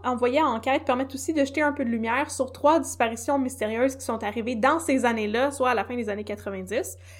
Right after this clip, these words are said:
et qui pourraient être apparentées à Madame Victoria. Fait qu'il y a trois nouvelles femmes que ça pourrait être, à part, euh, Lorette Wallet, qu'on sait définitivement que c'est pas elle.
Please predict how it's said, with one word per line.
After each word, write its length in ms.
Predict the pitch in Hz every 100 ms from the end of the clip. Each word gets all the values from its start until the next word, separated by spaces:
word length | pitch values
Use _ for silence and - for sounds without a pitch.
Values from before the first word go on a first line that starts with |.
| -
et 260 | - 294 311
qui 260 | - 311 311
pourraient 400 | - 247 262 302
être 220 | 233 247 233
apparentées 600 | 214 202 202 - 262 -
à 260 | 214 226 269 - - - - -
Madame 280 | 214 208
Victoria. 420 | 285 339 277 233 - -
Fait 100 | 214
qu'il 120 | 226
y 40 | 240
a 60 |
trois 220 | 240 294 294
nouvelles 280 | 247 262
femmes 200 | 269 269
que 80 | 269
ça 120 | 240
pourrait 240 | 214 202 226
être, 80 | 214
à 80 |
part, 220 | 208 233 208
euh, 120 | 196
Lorette 240 | 196 214
Wallet, 260 | 202 196 233
qu'on 200 | - 190
sait 180 | - 233
définitivement 460 | 208 196 185 202
que 60 | 208
c'est 100 | 190
pas 100 | -
elle. 120 | -